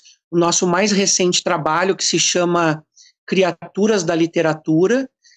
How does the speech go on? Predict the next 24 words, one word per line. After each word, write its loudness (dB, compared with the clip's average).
onde 2
a 2
gente 2
utiliza 0
refletores 0
led. 2
Eu 0
não 0
separei 0
eles 0
aqui -4
porque -4
a 2
gente 0
ia 2
ficar -4
muito 0
mais 2
em 2
cima 0
do 2
espetáculo -2
Saci -2
Pererê, 0